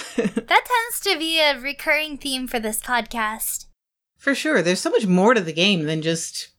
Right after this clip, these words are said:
Speaker 1: playing the video game,
Speaker 2: Or just,
Speaker 1: so to speak.
Speaker 2: or just getting through the main scenario for the sake of getting through the main scenario.
Speaker 1: Yeah, one thing that I realized I never did was go talk to N P Cs in Little El Amigo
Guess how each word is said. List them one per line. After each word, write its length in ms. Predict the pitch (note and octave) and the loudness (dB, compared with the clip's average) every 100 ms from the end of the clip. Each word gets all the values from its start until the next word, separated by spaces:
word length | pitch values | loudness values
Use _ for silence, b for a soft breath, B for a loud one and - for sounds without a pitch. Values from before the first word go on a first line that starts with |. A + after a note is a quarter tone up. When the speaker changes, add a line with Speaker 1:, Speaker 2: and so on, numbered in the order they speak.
| _ _ _ _ | _ _ _ _
Speaker 1:
playing 340 | - F3 F#3 F#3+ | -6 0 2 2
the 100 | E3 | 0
video 240 | E3 G3+ | 2 2
game, 340 | D3+ D3+ D3 C#3 _ _ _ _ _ - - | 2 0 -2 -6 _ _ _ _ _ -20 0
Speaker 2:
Or 120 | C#4 | 2
just, 160 | C4+ E4 | 2 2
Speaker 1:
so 80 | D#3+ | 2
to 60 | D3+ | 0
speak. 380 | - D3 D3 - | -2 -4 -2 2
Speaker 2:
or 100 | D4+ | 2
just 260 | D#4+ - | 2 -2
getting 320 | - C#4+ D#4+ D#4 | 0 0 0 -2
through 200 | D4 C#4+ | -2 0
the 100 | C#4 | 0
main 240 | B3+ B3+ | 0 -2
scenario 540 | - B3 A#3+ A#3+ A#3 | -4 -2 0 0 0
for 140 | A3 A#3 | -2 -4
the 100 | A3 | -2
sake 260 | - A3+ | -2 -2
of 120 | A3 G#3+ | -2 -2
getting 320 | A3 A3 G#3+ | -2 -2 -4
through 200 | A3+ A3 | -2 -2
the 100 | G3+ | -4
main 220 | G3+ G3+ | -4 -6
scenario. 580 | G3 G#3 F#3 F#3+ G3+ G#3 - - _ _ _ _ | -4 -2 -4 -6 -10 -14 -16 -20 _ _ _ _
Speaker 1:
Yeah, 320 | - A3+ F#4+ F3+ | 0 4 4 2
one 280 | F3+ D4+ | 2 0
thing 220 | F#4+ F#4 E4+ | 0 -4 2
that 120 | A#3+ | 2
I 40 | |
realized 520 | G#3 A#3 A#3+ G#3+ G3+ - | 2 2 4 4 2 0
I 80 | F3+ | 2
never 320 | G3 A#3+ B3+ | 4 4 2
did 420 | G#3+ C4+ D3+ - _ _ _ _ _ - | 2 0 0 -6 _ _ _ _ _ -6
was 300 | E3+ F#3+ - | 2 2 4
go 200 | A3+ D4 | 2 2
talk 340 | - C4 C#4 | 0 0 0
to 160 | - - | -2 2
N 140 | G3 | 2
P 140 | G3+ F#3+ | 4 0
Cs 460 | - A#3 D#3 D3+ - | 2 2 2 0 0
in 140 | G#3 | 4
Little 320 | A#3+ B3 B3 A3+ | 4 4 6 4
El 140 | G3+ | 4
Amigo 600 | G3 G#3+ F3 D3 C#3+ - | 0 0 0 -2 -4 -10